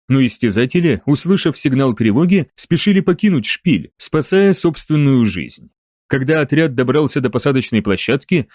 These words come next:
в небе уже становилось тесно от кораблей ксеносов, торопливо улетавших от обреченной цитадели. На площадке перед подбитым транспортом выросла гора тел. На некоторых были доспехи, на некоторых нет,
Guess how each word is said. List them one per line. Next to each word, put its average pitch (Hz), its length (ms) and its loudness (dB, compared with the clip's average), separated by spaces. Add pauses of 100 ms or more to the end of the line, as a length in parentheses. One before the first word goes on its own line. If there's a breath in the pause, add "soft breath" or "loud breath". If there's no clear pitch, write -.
(220 loud breath)
в 117 100 0
небе 190 260 2
уже 190 220 2
становилось 180 640 2
тесно 175 420 0
от 120 100 -4
кораблей 139 400 0
ксеносов, 117 760 -4
торопливо 175 500 2
улетавших 175 680 0
от 165 100 -2
обреченной 147 580 0
цитадели. 76 680 -4 (720)
На 131 120 2
площадке 147 560 0
перед 147 260 0
подбитым 127 460 0
транспортом 147 720 -2 (220 loud breath)
выросла 202 520 2
гора 143 300 0
тел. - 400 -10 (680)
На 131 100 2
некоторых 131 540 0
были 131 220 2
доспехи, 156 720 -2
на 107 120 0
некоторых 180 520 0
нет, - 360 -10